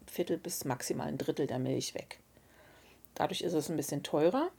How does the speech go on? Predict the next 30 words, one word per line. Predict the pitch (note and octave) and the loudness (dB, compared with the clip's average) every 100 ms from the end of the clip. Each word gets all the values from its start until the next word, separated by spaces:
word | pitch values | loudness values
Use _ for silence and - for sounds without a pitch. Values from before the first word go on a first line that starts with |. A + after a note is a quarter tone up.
| - - - - - - - | -14 -20 -20 -20 -20 -8 -2
aber | E3+ - | -2 2
zumindest | G3 F#3+ A3 A3 G#3+ | 4 6 6 4 4
sind | G3+ G3 | 4 4
die | F3+ | 2
Kälber | - - F3+ G3+ A3+ A3 | 2 10 12 12 10 6
nicht | G#3 G3 F#3+ - | 6 6 6 8
Ausschussware | F#3+ A3+ - F3+ - - D3 C#3 C3+ C3 C3 - - - - - - - - | 8 10 8 6 6 6 6 6 6 4 0 -6 -20 -20 -20 -20 -20 -8 -2
und | E3+ | 2
kommen | - F3+ | 4 4
in | F3 E3 | 4 2
den, | D#3+ D#3+ - - - | 2 -2 -4 -6 -10
kommen, | - - D#3 | -8 -4 0
werden | D#3 E3+ | 0 0
halt | D3 | -2
einfach | D3 - | -4 -6
von | - D#3+ | -4 0
den, | D#3 E3 | 0 -2
von | - D#3+ | -2 0
den | E3 | 2
Müttern | F3 F#3 | 2 2
direkt | D#3+ D#3 - | 2 2 2
weggenommen, | - - A3+ A3+ A#3+ B3 - - - - - | 2 4 4 6 4 2 -6 -16 -18 -16 -4
wo | F3+ | 2
ich | - G3 | 2 2
Tatsache | - F#3+ - E3+ G3 F#3 F3+ F#3 - - - - - - - - | 0 0 2 8 10 10 8 2 -10 -20 -20 -20 -20 -20 -16 -8
ein | D#3 | -2
bisschen | D#3 - D#3 | -2 0 0
Mühe | C#3+ - - | 0 0 -2
mit | - - - | -4 -8 -12
habe. | - F3+ | -12 -12